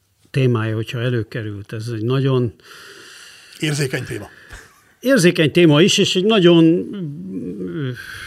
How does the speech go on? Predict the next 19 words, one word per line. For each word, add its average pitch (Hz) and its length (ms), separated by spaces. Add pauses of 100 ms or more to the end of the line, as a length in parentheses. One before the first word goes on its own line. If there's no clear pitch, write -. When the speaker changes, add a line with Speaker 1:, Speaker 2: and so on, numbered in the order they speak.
(100)
Speaker 1:
bonyolult, 156 580
vagy 135 160
talán 151 300
a 131 100
közönségnek 139 640
kicsit 139 300
nehezebben 123 540
követhető, 123 840
vagy, 104 220
vagy 117 240
kevésbé 131 400
átlátható 120 680
dolgot 117 460
is - 180 (460)
előhív 120 520
bennem. 123 420 (340)
Az, 151 260
hogy, 139 200
ö, 135 120